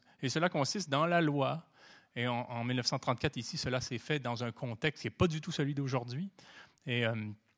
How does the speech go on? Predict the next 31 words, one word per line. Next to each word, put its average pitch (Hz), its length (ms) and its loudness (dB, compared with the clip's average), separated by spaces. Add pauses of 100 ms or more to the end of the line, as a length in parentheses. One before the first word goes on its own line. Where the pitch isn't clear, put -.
(480)
malgré 139 320 6
les 131 120 6
apparences, 131 300 4
je - 60 -2
ne - 20 -2
parlerai 123 220 4
pas 143 140 -2
beaucoup 131 320 -4
de, 120 400 2
de, 117 420 0
de, 117 380 -4
de 113 300 -4
votre 120 260 -2
État, 131 420 -2
euh, 117 180 -6
aujourd'hui, 120 560 -4
hormis 127 640 0 (180)
une 117 180 -6
mise 127 220 -2
en 117 100 -4
contexte, - 640 -8 (300)
parce - 220 -8
que 117 240 -6
je 110 100 -8
pense 107 400 -6
que - 80 -4
le 107 180 -2
problème 113 460 -4
s'est 110 320 -8
largement 110 400 -6
déplacé 117 480 -6